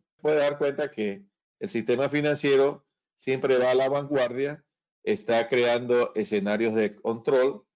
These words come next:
hacia la parte transaccional, pero la desigualdad que bu-, bu-, vemos y que inclusive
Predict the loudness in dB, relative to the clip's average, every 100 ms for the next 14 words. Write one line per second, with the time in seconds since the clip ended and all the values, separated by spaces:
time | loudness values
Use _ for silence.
0 | _ -8 -4 -4 -4 -6 -4 -4 -2 -2
1 | -2 -2 -4 _ _ _ _ -2 0 2
2 | 2 2 2 2 0 2 2 0 0 -4
3 | -4 -6 -6 -10 _ 2 2 4 0 -2
4 | -8 -8 -4 -4 -4 -4 2 4 4 2